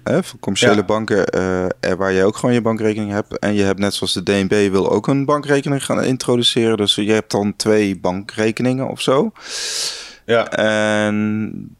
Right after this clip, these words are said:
Speaker 1: zoiets, hè? Want het is
Speaker 2: Ja.
Speaker 1: een, het is een vrije markt en, eh, de overheid wil daar ook, eh, blijkbaar, eh, een rol in gaan spelen.
Speaker 2: Vrije markt, nou dus niet.
Speaker 1: Nee,
Speaker 2: <laughs>
Speaker 1: nee.
Speaker 2: Want die, eh, dit is in de tweede, derde versnelling gegaan, of zesde versnelling, toen, eh,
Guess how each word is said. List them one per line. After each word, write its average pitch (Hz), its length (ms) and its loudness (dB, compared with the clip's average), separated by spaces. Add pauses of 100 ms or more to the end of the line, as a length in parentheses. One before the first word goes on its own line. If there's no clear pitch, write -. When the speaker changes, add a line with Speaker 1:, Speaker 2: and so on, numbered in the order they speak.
(120)
Speaker 1:
zoiets, - 720 -2 (120)
hè? 147 140 0
Want 123 380 0
het - 120 -8
is 110 100 2
Speaker 2:
Ja. 123 260 4
Speaker 1:
een, - 140 -20
het - 120 -6
is 107 140 2
een 104 340 0
vrije 104 300 2
markt 113 420 -2
en, 104 460 0
eh, - 180 -4 (280)
de 95 80 2
overheid 98 440 2
wil 101 180 2
daar 92 160 2
ook, 101 280 0
eh, 131 160 2
blijkbaar, 98 580 0
eh, 90 260 0
een 95 60 -4
rol 95 260 2
in 87 80 -2
gaan 87 160 -4
spelen. 90 240 0
Speaker 2:
Vrije 117 420 2
markt, 117 520 0
nou 113 260 2
dus 113 180 2
niet. 123 280 4 (300)
Speaker 1:
Nee, 110 200 2 (340)
Speaker 2:
<laughs> - 320 -10
Speaker 1:
nee. 104 140 2
Speaker 2:
Want 123 140 0
die, 127 280 6
eh, 117 300 4
dit 123 140 0
is 120 120 2
in 123 80 4
de 120 100 2
tweede, 117 300 2
derde 120 200 2
versnelling 135 380 2
gegaan, 113 280 0
of 123 80 6
zesde 127 280 2
versnelling, 107 520 4
toen, 113 260 -2
eh, 110 300 2